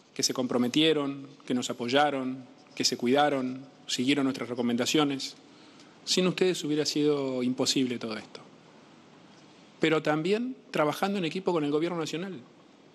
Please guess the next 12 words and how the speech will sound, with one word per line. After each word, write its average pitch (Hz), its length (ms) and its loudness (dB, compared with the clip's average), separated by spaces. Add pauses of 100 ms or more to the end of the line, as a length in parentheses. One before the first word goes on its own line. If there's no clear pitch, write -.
(220)
y 165 80 -2
con 156 140 2
el 151 60 2
gobierno 185 380 0
de 170 80 -2
la 151 80 -2
provincia. 156 560 -4 (800)
Desde 151 260 0
el 165 100 0
primer 202 340 0
día 180 200 2
dije 127 360 -6